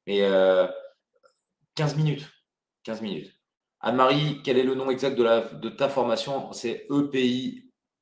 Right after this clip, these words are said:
entreprise à prépondérance immobilière, mais t'inquiète pas, on en parle après. Tu verras, il y aura tout qui sera détaillé. Il faut vraiment se préparer en amont,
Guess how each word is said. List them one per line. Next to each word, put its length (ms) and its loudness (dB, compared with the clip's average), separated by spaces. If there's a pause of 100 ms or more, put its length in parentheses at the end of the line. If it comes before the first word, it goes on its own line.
(420)
entreprise 400 -6
à 60 0
prépondérance 600 -4
immobilière, 360 -2
mais 80 -4
t'inquiète 240 -6
pas, 60 -4
on 80 -4
en 80 -6
parle 200 0
après. 300 -10 (680)
Tu 100 -10
verras, 340 0
il 60 -12
y 20 -10
aura 140 -2
tout 120 -12
qui 120 -16
sera 140 -6
détaillé. 380 -8 (720)
Il 60 -14
faut 140 2
vraiment 420 4 (100)
se 140 -6
préparer 360 0
en 140 0
amont, 280 0